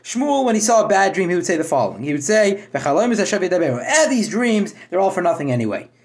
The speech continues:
But when he saw a good dream, Omar, guess what he would say? The same exact thing. V'chi achaloimus hashavi daberu.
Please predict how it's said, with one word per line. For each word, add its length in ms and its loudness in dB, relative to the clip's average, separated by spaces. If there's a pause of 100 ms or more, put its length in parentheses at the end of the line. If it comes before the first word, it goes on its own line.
(200)
But 1000 0
when 100 0
he 40 -2
saw 160 2
a 40 0
good 200 -2
dream, 400 -2
Omar, 280 2
guess 180 0
what 120 0
he 20 2
would 140 0
say? 140 0
The 80 -4
same 200 0
exact 260 0
thing. 280 -6 (100)
V'chi 340 0
achaloimus 540 0
hashavi 300 -2
daberu. 520 -2